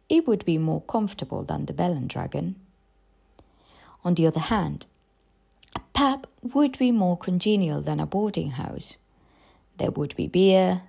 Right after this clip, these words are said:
and darts in the evenings, and loads of people to talk to, and it would probably be a good,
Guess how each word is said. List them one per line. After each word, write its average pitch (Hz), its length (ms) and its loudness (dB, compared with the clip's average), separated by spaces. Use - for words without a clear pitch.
and 208 160 2
darts 156 560 0
in 170 120 -2
the 160 220 -2
evenings, - 680 -6
and 311 180 6
loads 339 320 4
of - 160 -6
people 170 260 -4
to - 160 -14
talk 180 280 -4
to, - 260 -10
and 254 120 2
it 254 100 2
would 269 200 -4
probably 320 480 2
be 220 360 0
a 208 100 2
good, 202 400 0